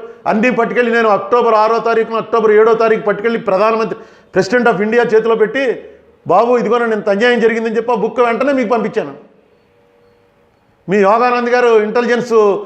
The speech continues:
అప్పుడు ఇంటెలిజెన్స్ ఆఫీసర్ యోగానంద్ గారు, ఆయనకు ఒక బుక్ పంపించాను. ఆయన చూసి అందులో ఏమన్నా ఉంటే రెలవెంట్ మీకు పెడతారని. ఈ వేల్టి వరకు అసలు మీకు ఆ రాష్ట్ర విభజన జరిగినటువంటి విషయం మీద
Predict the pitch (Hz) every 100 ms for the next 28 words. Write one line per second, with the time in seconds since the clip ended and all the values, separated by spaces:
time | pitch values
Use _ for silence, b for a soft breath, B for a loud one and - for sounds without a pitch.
0 | B B - 175 190 190 214 240 226 208
1 | 202 202 208 196 196 214 208 196 180 156
2 | 139 - - 160 226 240 240 214 202 220
3 | 190 - 160 127 135 - _ _ _ -
4 | 185 196 208 220 208 208 214 208 202 190
5 | 208 196 208 185 185 165 156 170 147 123
6 | 117 - _ _ _ _ _ _ _ _
7 | 131 180 202 196 240 220 233 233 - 262
8 | 247 202 240 220 208 220 208 180 180 202
9 | 202 226 214 208 208 220 220 196 214 208
10 | 214 196 208 185 185 208 190 196